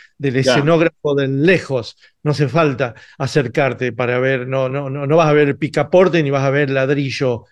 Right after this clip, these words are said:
Speaker 1: perfectamente.
Speaker 2: Claro.
Speaker 1: Es el lejos, es como la foto de, del lejos, ¿no? Es la, la previa del cine vendría a ser, ¿no?
Speaker 2: Exactamente. Y ahí, eh, y, y yo te digo, ahí cuando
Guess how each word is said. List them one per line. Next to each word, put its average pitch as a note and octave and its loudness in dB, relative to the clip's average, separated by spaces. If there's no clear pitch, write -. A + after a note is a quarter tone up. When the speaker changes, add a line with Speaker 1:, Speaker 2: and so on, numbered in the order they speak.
Speaker 1:
perfectamente. B2 -2
Speaker 2:
Claro. - -20
Speaker 1:
Es D3 0
el D#3 4
lejos, C3+ 0
es C3+ -6
como C3+ -2
la B2+ 0
foto D#3 0
de, B2+ -4
del B2+ -6
lejos, E3+ -2
¿no? D#3 0
Es D#3 2
la, D3 -2
la D3+ 0
previa F#3 6
del D3+ 2
cine D3 0
vendría A#2+ -4
a A#2+ -6
ser, A2 -8
¿no? E3 -10
Speaker 2:
Exactamente. B2+ -2
Y C#3+ 4
ahí, A#3 4
eh, F3+ 0
y, F3 -4
y - -2
yo A#3+ 4
te E3+ -2
digo, F#3+ 4
ahí D#3 0
cuando F3 2